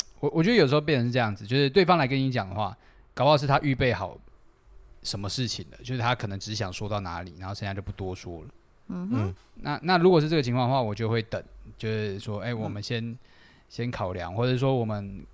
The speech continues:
Speaker 1: 呃，可不可以呃，什么时候再约，什么时候再聊，我们可能再等一个更适合的时候再说这件事情。
Speaker 2: 嗯。
Speaker 1: 可能先延缓这件事情。当然说他离开，我就会让他离开；或者他分手就，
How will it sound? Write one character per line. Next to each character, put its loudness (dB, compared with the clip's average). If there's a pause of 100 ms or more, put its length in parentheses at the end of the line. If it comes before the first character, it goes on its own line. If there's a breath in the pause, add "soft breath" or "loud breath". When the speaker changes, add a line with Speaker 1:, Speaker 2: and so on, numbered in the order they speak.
(100)
Speaker 1:
呃， -6
可 -8
不 -4
可 -2
以 -6 (560)
呃， -6
什 -2
么 0
时 0
候 4
再 4
约， 6
什 -2
么 -2
时 -2
候 0
再 2
聊， -4
我 -8
们 -8
可 -6
能 -4
再 -2
等 -6
一 -8
个 -8
更 -2
适 -2
合 -2
的 -6
时 -8
候 -4
再 -4
说 -8
这 -8
件 -8
事 -12
情。 -14 (800 soft breath)
Speaker 2:
嗯。 -6
Speaker 1:
可 2
能 6
先 4
延 2
缓 2
这 -4
件 2
事 -2
情。 -2
当 6
然 4
说 4
他 2
离 -2
开， 2
我 -2
就 0
会 2
让 0
他 0
离 -8
开； -8
或 -4
者 -4
他 -2
分 -4
手 -8
就， -8